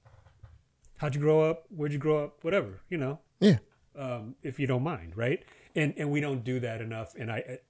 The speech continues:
Speaker 1: I don't know how much of that <laughs> gets taught in these, these D E I things, you know? That's, that's the, that's part of the, um, the difficulty. You know, we wanna get right to the root of what is, 'cause they don't have a lot of time, I would assume. The company doesn't have a lot of money they wanna spend on this kind of stuff.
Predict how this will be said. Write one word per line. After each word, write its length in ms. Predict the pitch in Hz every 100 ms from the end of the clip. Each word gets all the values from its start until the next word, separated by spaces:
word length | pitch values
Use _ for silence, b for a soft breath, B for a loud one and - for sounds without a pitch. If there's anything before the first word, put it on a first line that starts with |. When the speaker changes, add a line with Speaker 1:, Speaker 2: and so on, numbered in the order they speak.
| - -
Speaker 1:
I 80 |
don't 160 | 127 127
know 220 | 127 117
how 160 | 123 120
much 200 | 123 127
of 60 |
that 200 | 123 -
<laughs> 80 | -
gets 220 | - 139
taught 260 | - 143 -
in 120 | 117
these, 220 | 113 110 104 B B B
these 200 | 135 110
D 380 | 101 123 120 113
E 40 |
I 140 | 110 123
things, 320 | 117 92 92
you 80 | 101
know? 160 | 101
That's, 220 | 110 104 -
that's 240 | 117 -
the, 260 | 117 104 -
that's 340 | 131 127 - - B B B
part 220 | - 127 117
of 120 | 101
the, 240 | 107 104
um, 320 | 95 92 95 - B B
the 80 | 123
difficulty. 600 | 104 120 - - 104 104
You 80 | 101
know, 120 | 104
we 80 | 107
wanna 200 | 110 104
get 160 | 107 101
right 220 | 110 107
to 100 | 113
the 100 | 101
root 240 | 98 107 98
of 220 | 92 - b b b -
what 160 | 117
is, 280 | 107 95 - _ -
'cause 160 | 147
they 80 | 135
don't 80 | 123
have 100 | 110
a 40 |
lot 180 | 104 101
of 60 | 101
time, 400 | - 98 104 107
I 60 |
would 200 | 117 104
assume. 340 | 101 - 107 104
The 60 |
company 300 | 101 107 110
doesn't 200 | 101 101
have 120 | 101 98
a 40 |
lot 180 | 98 95
of 80 | 90
money 260 | 98 104
they 100 | 104
wanna 220 | 104 110
spend 260 | 101 113 104
on 120 | 104
this 100 | 107
kind 200 | - 107
of 40 | 101
stuff. 280 | - 110